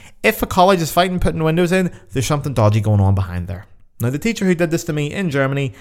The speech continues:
has fought against windows for years. I wonder why. I'm sure you're not doing anything weird back there, anything you shouldn't be doing. Fucking prick. If they're fighting against it, there's something wrong. And I will say, the only good thing about the current world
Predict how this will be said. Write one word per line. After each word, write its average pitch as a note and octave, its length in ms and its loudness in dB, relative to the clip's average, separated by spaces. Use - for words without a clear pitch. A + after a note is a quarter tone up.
has - 200 -6
fought B3 180 2
against F3 300 0
windows D3 260 -2
for - 100 -6
years. A2 420 -2
I G2 60 -2
wonder D#3+ 420 4
why. G#2+ 460 2
I'm G#2 80 -4
sure C#3 180 -4
you're F3 80 -2
not C#3+ 160 -4
doing A#2 220 -6
anything F#3 540 -2
weird D#3+ 280 0
back A2 220 -2
there, G#2 220 2
anything C#3 320 0
you E3 80 0
shouldn't D#3 320 -4
be C#3 80 2
doing. G2 320 0
Fucking B2 480 -6
prick. F#2+ 380 -4
If F3 120 2
they're F3 100 2
fighting C#3+ 260 -2
against C3 320 -4
it, D3+ 60 -4
there's G#2+ 140 -6
something G#2+ 260 -2
wrong. G2 200 0
And - 100 -6
I C3 60 -2
will D#3 200 2
say, D#3+ 180 -2
the A#2+ 140 -2
only C#3+ 140 -2
good C3 240 0
thing C#3+ 240 -4
about C#3 320 -2
the A2 80 -8
current A#2 320 -4
world A2 440 0